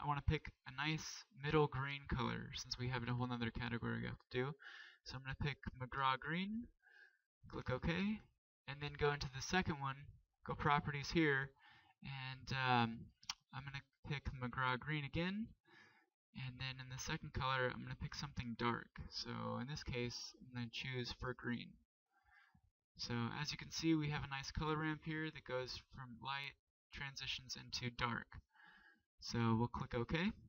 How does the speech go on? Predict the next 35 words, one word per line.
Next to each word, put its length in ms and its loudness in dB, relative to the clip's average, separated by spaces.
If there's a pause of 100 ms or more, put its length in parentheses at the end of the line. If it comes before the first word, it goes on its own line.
(640)
And 100 -8
what 120 2
we 80 -2
wanna 240 -2
do 160 2
is 200 0
right 200 0
click 220 -4
on 100 -6
here 240 -4
again 400 -4 (160)
and 380 -8
go 320 2
save 380 -2
to 100 -8
style. 520 -4 (440)
And 100 -8
we'll 80 -2
save 320 -4
this 420 -6
for 240 -6
future 300 -6 (180)
use, 280 -6
and 100 -10
also 420 -2
so 160 -4
once 220 -12
the 160 -8
buffer's 320 -8
complete, 420 -12
we 60 -12
can 160 -8
easily 380 -6
apply 320 -4
it. 100 -16